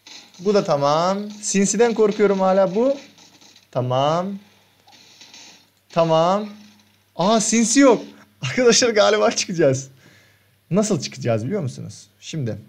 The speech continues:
gerice-, geriye geleceğim. Altından bıçağım yoktu. Yüksek olan bıçağımı da zaten sattım.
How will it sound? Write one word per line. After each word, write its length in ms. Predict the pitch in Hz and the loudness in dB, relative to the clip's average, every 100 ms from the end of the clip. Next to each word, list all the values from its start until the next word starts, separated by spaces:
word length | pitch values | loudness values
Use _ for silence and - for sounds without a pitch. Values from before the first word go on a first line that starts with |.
| _ _ _ - | _ _ _ -6
gerice-, 320 | 139 156 165 | -2 0 -2
geriye 320 | 147 139 165 | 0 0 0
geleceğim. 560 | 170 151 135 151 160 180 _ _ _ _ _ _ _ _ _ _ _ _ _ _ _ _ _ _ _ _ _ _ _ _ _ _ _ _ _ _ _ _ _ _ _ _ _ - _ _ _ _ - | 2 0 0 -2 -4 -10 _ _ _ _ _ _ _ _ _ _ _ _ _ _ _ _ _ _ _ _ _ _ _ _ _ _ _ _ _ _ _ _ _ _ _ _ _ -20 _ _ _ _ -2
Altından 600 | 135 131 147 151 160 131 | 0 0 -4 -4 -4 -4
bıçağım 380 | - 127 160 | -4 -2 -2
yoktu. 400 | 139 131 - 107 95 _ | 0 -2 -4 -16 -16 _
Yüksek 360 | 147 135 156 143 | -10 -6 -6 -4
olan 220 | 131 120 | -4 -4
bıçağımı 340 | 123 131 120 127 | -6 -6 -6 -4
da 60 | |
zaten 400 | 123 127 - 147 | -2 -2 -2 -6
sattım. 500 | 131 - 117 - 104 | -6 -4 -6 -8 -16